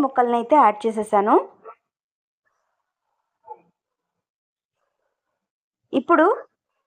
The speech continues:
కారం అయితే యాడ్ చేసుకుంటున్నాను. అలాగే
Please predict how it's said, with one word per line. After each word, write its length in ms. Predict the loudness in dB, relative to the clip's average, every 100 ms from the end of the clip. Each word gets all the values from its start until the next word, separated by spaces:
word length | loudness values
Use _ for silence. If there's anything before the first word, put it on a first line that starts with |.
| _ _ _ _ _ _ _ _ _ 0
కారం 300 | 2 2 -2 -2
అయితే 140 | 0 0
యాడ్ 160 | 0 -4
చేసుకుంటున్నాను. 680 | -2 -2 -2 0 2 2 2 -2 -10 _ _ _ _ _ _ _ _ _ _ _ _ _ -4
అలాగే 280 | 0 0 0